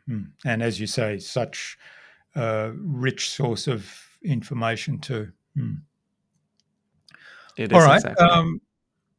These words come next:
Speaker 1: you touched on communication before. What's the best way to keep a project on track?
Speaker 2: <laughs> Yeah, definitely communication, that's for sure. And, and I think people are so afraid of deadlines that if they don't reach a deadline, then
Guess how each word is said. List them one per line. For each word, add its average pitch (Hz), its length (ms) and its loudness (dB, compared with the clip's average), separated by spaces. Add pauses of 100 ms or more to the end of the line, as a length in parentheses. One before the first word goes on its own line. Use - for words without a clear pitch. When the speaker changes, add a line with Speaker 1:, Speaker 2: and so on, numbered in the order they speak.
(540)
Speaker 1:
you 151 260 2
touched 185 320 2
on 160 160 2
communication 135 720 0
before. 143 320 -4
What's 180 220 -6
the 185 60 -8
best 151 300 -4
way 139 100 -4
to 127 80 -8
keep 120 240 -10
a 113 60 -16
project 120 560 -10
on 110 160 -12
track? 110 420 -12 (1800)
Speaker 2:
<laughs> - 260 2
Yeah, 135 220 4 (140)
definitely 131 420 4
communication, 117 640 0
that's 117 220 -4
for - 100 -8
sure. 117 280 -2 (100)
And, 120 160 -2
and 120 320 -2
I 127 80 -2
think 156 240 -2
people 147 260 -2
are 131 40 -2
so 135 200 0
afraid 120 380 -2
of - 160 -8
deadlines 120 560 -6
that 117 160 -2
if 120 140 -8
they 117 100 -4
don't 117 200 -2
reach 120 200 -4
a 123 40 -8
deadline, 131 520 0
then 117 180 -4